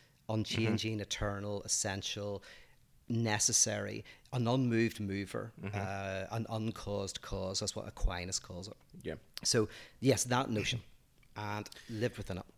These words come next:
Speaker 2: It's the fact that you can remember this sh-, the fucking, the names that these people <laughs> all have, and the qu-, I'm like,
Speaker 1: That's
Speaker 2: I can't
Speaker 1: thirty
Speaker 2: remember
Speaker 1: years of work,
Speaker 2: Descartes,
Speaker 1: man.
Speaker 2: Copernic-, I mean, I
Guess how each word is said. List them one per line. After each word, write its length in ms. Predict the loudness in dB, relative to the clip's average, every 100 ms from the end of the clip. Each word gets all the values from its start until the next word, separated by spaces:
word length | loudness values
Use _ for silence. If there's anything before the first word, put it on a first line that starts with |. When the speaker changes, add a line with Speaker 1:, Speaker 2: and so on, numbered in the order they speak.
| -20 -20 -20 -18
Speaker 2:
It's 80 | -12
the 60 |
fact 200 | -8 -6
that 60 | -6
you 40 |
can 160 | -4 -2
remember 320 | -2 -2 -4
this 180 | -6 -6
sh-, 160 | -6 -10
the 80 | -16 -16
fucking, 380 | -14 -8 -8 -8
the 80 | -6
names 600 | -4 -2 0 0 -2 -4
that 180 | -8 -10
these 140 | -10
people 580 | -10 -10 -8 -8 -8 -10 2 6 6
<laughs> 240 | 6 2 4
all 280 | 8 8
have, 420 | 8 6 6 4 -2
and 140 | -4 -2
the 40 |
qu-, 220 | 0 2
I'm 160 | 4 4
like, 200 | 4 6
Speaker 1:
That's 160 | 6 8
Speaker 2:
I 40 |
can't 60 | 10
Speaker 1:
thirty 160 | 12 12
Speaker 2:
remember 160 | 12
Speaker 1:
years 200 | 10 8
of 100 | 6 6
work, 160 | 6
Speaker 2:
Descartes, 460 | 8 6 8 10 8
Speaker 1:
man. 60 | 2
Speaker 2:
Copernic-, 440 | 6 10 10 8
I 80 | 6
mean, 160 | 8 8
I 240 | 8